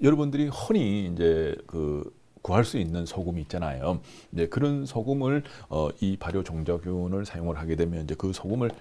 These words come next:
발효를 할 수가 있습니다. 그러면 그 소금을 발효하고 나면 이제 물이 남죠. 이제 수분, 이제 그거를, 어, 정류를 해버린 겁니다. 정류를 해서, 어, 요렇게 이제 아주 맑은, 어, 소금, 소금 정류수죠.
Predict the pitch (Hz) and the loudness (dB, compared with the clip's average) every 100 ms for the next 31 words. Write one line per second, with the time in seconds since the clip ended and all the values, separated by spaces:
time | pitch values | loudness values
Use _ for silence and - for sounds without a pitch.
0 | - - 117 120 113 85 - 71 65 - | -14 -8 4 6 6 2 -8 -10 -10 -8
1 | 82 95 80 98 - - - 113 - 120 | -6 0 0 0 -4 -8 -4 -2 4 4
2 | 127 131 - 135 143 131 135 135 135 120 | 4 2 -4 -2 0 0 2 2 2 2
3 | 139 170 165 - - 92 80 76 - - | 2 2 0 -12 -4 4 4 2 -6 -6
4 | - 151 214 90 69 - 104 - - 76 | 4 6 6 2 0 2 2 2 -8 -4
5 | 73 - 113 110 73 90 135 135 - 92 | -4 -2 -2 0 0 0 0 -2 -4 6
6 | 147 156 160 185 185 - - - 73 69 | 10 10 10 8 6 -4 -10 -4 -2 -2
7 | - - 95 113 170 143 76 85 73 64 | -4 -2 2 6 6 4 2 -4 -4 -8
8 | 67 - 73 104 101 90 107 92 98 143 | -10 -4 -4 -2 0 2 2 2 2 0
9 | 147 - - - 71 - 80 85 82 71 | 0 -4 -14 -8 -8 -2 -2 -2 -4 -4
10 | 78 76 - - - 139 85 - 92 110 | -4 -4 -6 -10 -2 0 0 -4 0 2
11 | 113 78 101 131 131 71 67 - - - | 2 2 0 -2 -4 -6 -6 -14 -20 -14
12 | - - 135 165 104 - - _ _ - | -10 4 6 8 6 0 -12 _ _ -18
13 | - - 139 139 170 175 - - - 80 | -16 -2 0 4 2 2 -6 -16 -8 -2
14 | 87 123 113 - | 2 2 2 -4